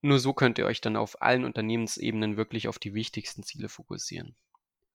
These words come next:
Und drittens, transparent machen. O K R machen Erfolge und Misserfolge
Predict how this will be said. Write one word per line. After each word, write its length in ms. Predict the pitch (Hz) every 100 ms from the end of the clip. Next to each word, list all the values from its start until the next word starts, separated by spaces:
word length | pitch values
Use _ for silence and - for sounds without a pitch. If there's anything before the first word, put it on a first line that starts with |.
| _ _ _ _ -
Und 240 | 180 220
drittens, 560 | - 160 170 165 - - - -
transparent 720 | 135 123 - 110 113 123 -
machen. 380 | 95 - 92 - _ _ -
O 80 | 127
K 100 | 135
R 220 | - 156
machen 240 | 143 127 120
Erfolge 420 | 120 - 139 127
und 100 | 120
Misserfolge 680 | 131 127 - 117 113 113